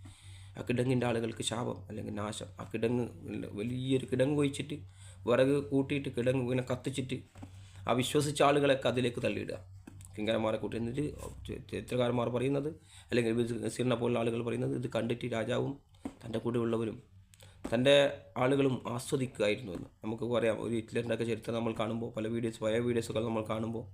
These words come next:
ട്രെയിനിൽ ഒരുപാട് ആളുകളെ കുത്തി നിറച്ചിട്ട് വധി-, വധിക്കുന്ന ആ രംഗങ്ങളൊക്കെ കാണുമ്പോൾ ഇവർ ഇത് കണ്ട് രസിക്കുന്ന ഒരു സം-, രംഗം നമ്മൾ കാണാൻ സാധിക്കും. അതുപോലെ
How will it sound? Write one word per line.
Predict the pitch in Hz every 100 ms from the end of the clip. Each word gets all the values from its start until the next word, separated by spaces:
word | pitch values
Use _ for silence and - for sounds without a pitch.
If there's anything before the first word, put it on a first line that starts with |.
| - - - -
ട്രെയിനിൽ | 117 127 127
ഒരുപാട് | 127 131 139
ആളുകളെ | 131 131 131 135 - - - - - -
കുത്തി | - 123 139
നിറച്ചിട്ട് | 135 135 131
വധി-, | 127 117 131
വധിക്കുന്ന | 123 120 - 139
ആ | 139 135
രംഗങ്ങളൊക്കെ | 120 123 139 139 131
കാണുമ്പോൾ | 120 127 123 -
ഇവർ | 120 135
ഇത് | 139 131
കണ്ട് | 127 123 131
രസിക്കുന്ന | 120 - 131 139 135
ഒരു | 123
സം-, | 120 120
രംഗം | 110 110 107
നമ്മൾ | 104 101
കാണാൻ | 101 98
സാധിക്കും. | 107 - - - - - - - - - -
അതുപോലെ | 131 151 165